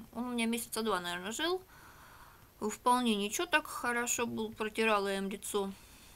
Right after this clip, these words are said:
Ну, а так, коростальник я заваривала с разными травами. И он, в принципе, был, ну, не-, неплохое по вкусу сочетание было. Вот с зеленым чаем он дает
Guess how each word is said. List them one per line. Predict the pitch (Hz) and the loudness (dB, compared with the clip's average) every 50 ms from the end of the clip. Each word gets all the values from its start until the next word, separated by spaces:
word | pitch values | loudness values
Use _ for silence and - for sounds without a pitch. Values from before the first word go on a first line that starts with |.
| - - - - - - - - - - - - - | -20 -20 -20 -20 -20 -20 -20 -20 -14 -12 -12 -10 -8
Ну, | 226 240 269 | -4 -2 0
а | 294 | 0
так, | 294 - 320 320 - | 4 4 4 4 4
коростальник | 269 247 233 233 - 269 277 254 233 - | 2 0 0 0 -2 -2 -2 -2 -2 -4
я | 208 | -2
заваривала | 208 214 208 226 254 269 240 208 202 | 0 0 2 2 0 0 0 -2 -2
с | - 202 | -2 -2
разными | 208 214 220 220 220 220 | -2 0 0 0 0 0
травами. | 220 190 170 170 170 160 165 | 0 0 0 0 0 -2 -4
И | |
он, | 220 254 269 | -4 -4 -6
в | - | -6
принципе, | - 247 254 - - - 220 | -8 -8 -6 -8 -6 -4 -4
был, | 220 226 233 233 233 226 - - - - | -2 -2 -2 -4 -4 -8 -10 -10 -10 -6
ну, | 269 311 311 | -6 -6 -4
не-, | 311 302 277 - - - - - - - - - - - - - - | -4 -4 -4 -6 -8 -10 -14 -16 -16 -18 -20 -20 -20 -20 -20 -12 -8
неплохое | 233 254 254 - 262 269 262 - 226 208 | -6 -6 0 2 2 2 2 2 0 0
по | - 190 | 0 -2
вкусу | 190 - 202 185 - 175 | -4 -4 -6 -8 -8 -8
сочетание | - 190 190 - - - 339 349 330 285 214 | -8 -6 -6 -6 -2 0 0 0 2 2 0
было. | 190 - 170 170 - - - - - - - - - - - - | 0 0 -4 -6 -6 -6 -8 -14 -20 -18 -18 -18 -18 -18 -12 -10
Вот | - 190 - | -10 -6 -2
с | 247 | 2
зеленым | 226 226 233 254 247 233 214 | 2 2 4 2 0 -2 0
чаем | 208 226 233 226 202 | 2 2 2 2 2
он | 196 202 202 | 0 -2 -2
дает | 202 196 175 185 202 | -2 0 0 -2 -4